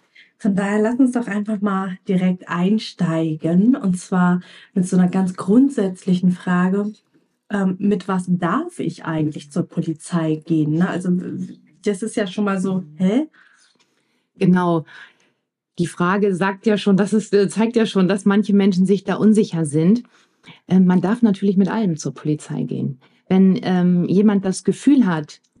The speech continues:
Speaker 2: oder je-, jemandem ist ein, äh, ist, ähm, Betroffener einer Straftat geworden oder ihm ist etwas passiert und er kann's vielleicht aber auch jetzt nicht rechtlich einordnen,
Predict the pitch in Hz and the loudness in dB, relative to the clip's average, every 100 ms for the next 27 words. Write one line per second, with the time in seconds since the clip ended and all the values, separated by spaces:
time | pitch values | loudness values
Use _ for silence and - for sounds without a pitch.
0 | - 180 175 - 165 - 214 208 185 294 | -4 0 0 0 -2 4 4 4 2 0
1 | - - 202 202 196 185 180 180 185 196 | -4 -8 -4 0 0 0 -2 -2 -2 -4
2 | - - 190 185 180 180 190 254 247 226 | -8 -12 -6 -2 -2 -2 -2 0 2 2
3 | 190 208 208 - 247 - 165 160 165 156 | 2 -2 -2 -4 -6 -6 -8 -4 -4 -2
4 | 165 160 165 - 196 190 - 196 190 180 | -2 0 -2 0 0 2 2 2 0 -4
5 | 190 190 - 185 - - 294 - 180 165 | -4 -6 -4 -4 -4 0 2 2 0 0
6 | - 208 196 190 185 190 - 185 175 185 | -2 -2 -2 -2 -2 -4 -6 -6 -6 -6
7 | - 185 - 190 - 190 - 185 - 208 | -4 -4 0 -2 -2 -6 -4 -6 -4 -2
8 | 226 170 165 160 160 175 | -2 -2 -6 -4 0 0